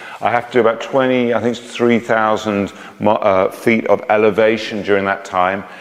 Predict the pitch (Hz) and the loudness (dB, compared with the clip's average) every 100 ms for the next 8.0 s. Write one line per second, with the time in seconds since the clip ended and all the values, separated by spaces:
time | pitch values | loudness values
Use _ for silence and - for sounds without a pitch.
0 | - - 147 135 127 123 123 120 127 131 | -20 -4 0 4 2 2 0 4 4 4
1 | 131 123 117 117 117 110 107 107 95 92 | 2 2 2 2 2 0 0 2 4 4
2 | 92 - - - - - - 104 101 101 | 2 -6 -16 -20 -20 -12 0 4 4 2
3 | - - - 101 101 101 104 101 113 107 | -2 -14 -10 -4 0 0 -2 -6 -2 4
4 | 104 104 98 95 98 - 98 - 113 95 | 4 4 2 2 0 0 -6 -2 0 0
5 | 95 85 90 92 85 - 87 80 76 71 | -4 -6 2 2 2 -4 -10 -8 -8 -8
6 | 65 - - - - - 131 143 - 151 | -10 -16 -20 -20 -14 0 2 2 0 2
7 | 135 127 120 - - - 80 - - - | 2 2 0 -2 -4 -2 -2 -4 -18 -20